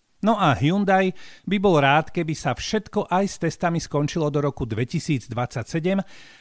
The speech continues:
a vozidlo by bolo pripravené na ostré nasadenie. Ako to však na svete chodí, Kórejci nebudú jediní, pretože svoju chuť vrhnúť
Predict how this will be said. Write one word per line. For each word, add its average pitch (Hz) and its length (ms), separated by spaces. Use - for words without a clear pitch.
a - 80
vozidlo 196 480
by 190 160
bolo 170 160
pripravené 120 640
na 113 160
ostré 117 400
nasadenie. 113 640
Ako 156 240
to 202 80
však 170 320
na 143 80
svete 175 320
chodí, 143 400
Kórejci 165 640
nebudú 143 400
jediní, 147 640
pretože 143 480
svoju 147 400
chuť - 480
vrhnúť 175 560